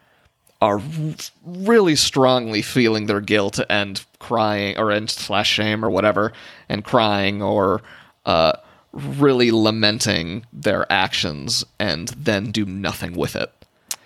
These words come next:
So that is what's kind of fatiguing to me, at least in, uh, <laughs> my experience with, uh, guilt and shame in the context of American Christianity, let's say, is that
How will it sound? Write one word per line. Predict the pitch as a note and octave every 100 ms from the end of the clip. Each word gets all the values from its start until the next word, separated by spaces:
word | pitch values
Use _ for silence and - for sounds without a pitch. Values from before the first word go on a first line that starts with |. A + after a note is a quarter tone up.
| _ -
So | - A2+ G#2+ -
that | B2+ C#3 D3 -
is | B2
what's | B2 -
kind | - A#2+ A#2
of | G2+
fatiguing | - G#2 - A#2 F#2+ F2 D#2+
to | G2 G#2
me, | G#2+ A2+ G2 G2+ -
at | G#2 -
least | A2+ A#2 - -
in, | A2 G#2 F#2 F#2 B2 - - - _ _
uh, | - F#2 - C3
<laughs> | C3
my | A#2
experience | A#2 - - - A2+ F#2+ E2+ - -
with, | F#2+ F#2 - - - - - _
uh, | - F#2 D2+ - - _ _ _ _ _ _ _ _ _ _ _ _ _ _ - _ _ _
guilt | - A2+ -
and | G#2+
shame | - A#2 A2 G#2
in | G2 G#2+
the | F#2+
context | - G2+ - G2+ F#2+
of | G#2
American | G2 F#2 F#2+ G2+ F#2+ A#2 _ _ _
Christianity, | - G#2 - F#2+ G2+ G#2+
let's | G#2+ G#2+
say, | - A2 C3 - - - - -
is | G2 G2+
that | A2 G2 - _